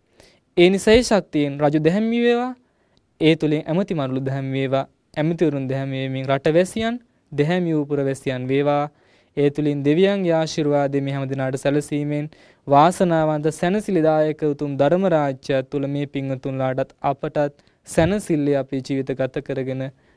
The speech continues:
මේ ජීවිත අවසානය දක්වා ජීවිතය ගත කරගන්නට ලැබේවා කියලා ප්‍රාර්ථනා කරනවා. එසේම මේ උතුම් ධර්ම දේශනා මේ පින්වතුන්ලාගේ නිවසටම කැඳවාගෙන ඇවිල්ලා ධර්මඥාන ලබා දෙන මේ බෞද්ධ නාලිකාවේ මේ පින්වත් හැම දෙනාට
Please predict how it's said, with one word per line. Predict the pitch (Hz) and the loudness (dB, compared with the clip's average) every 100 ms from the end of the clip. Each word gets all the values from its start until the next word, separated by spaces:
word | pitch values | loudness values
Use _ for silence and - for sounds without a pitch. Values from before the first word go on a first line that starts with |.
| - | -6
මේ | 143 139 | -2 0
ජීවිත | 143 139 | 0 0
අවසානය | 135 135 143 135 131 | 0 0 -2 -4 -4
දක්වා | 131 131 - 131 131 - _ 139 | -2 -4 -6 -6 -6 -10 _ -12
ජීවිතය | - 165 180 165 143 | -2 0 0 0 0
ගත | 131 127 | -2 -4
කරගන්නට | 135 127 127 127 120 | -6 -6 -6 -8 -4
ලැබේවා | 127 135 151 156 156 156 160 | -4 0 0 2 0 -2 -4
කියලා | 156 147 135 | -6 -4 0
ප්‍රාර්ථනා | 135 131 127 131 127 | 0 0 -4 -6 -6
කරනවා. | 120 139 135 | -6 -6 -6
එසේම | - 147 143 143 - - - - | -2 -2 -2 -4 -12 -20 -18 0
මේ | 165 180 | 6 6
උතුම් | 185 175 | 6 4
ධර්ම | 160 160 156 | 4 4 2
දේශනා | 156 151 156 147 143 - _ _ 147 | 0 0 -4 -4 -4 -10 _ _ -2
මේ | 156 170 | 0 0
පින්වතුන්ලාගේ | 175 165 156 151 147 147 143 139 135 - _ _ _ _ _ | 0 -2 -2 -2 0 0 0 -2 -2 -6 _ _ _ _ _
නිවසටම | 160 175 220 233 208 170 | 0 4 4 4 0 0
කැඳවාගෙන | 151 143 147 143 139 139 | 0 2 4 4 2 0
ඇවිල්ලා | 139 135 139 | 0 0 2
ධර්මඥාන | 143 143 139 147 135 131 | 2 0 -4 -4 -4 -2
ලබා | 131 135 135 | 0 0 0
දෙන | 135 131 | -2 -4
මේ | 131 131 - _ _ 143 | -6 -8 -12 _ _ 4
බෞද්ධ | 143 156 151 147 143 | 6 6 4 2 2
නාලිකාවේ | 139 139 135 139 135 | 0 -2 -2 -2 -2
මේ | 135 131 | -2 -6
පින්වත් | 131 131 - | -4 -4 -4
හැම | 139 143 | -4 -2
දෙනාට | 147 156 165 | 0 0 -2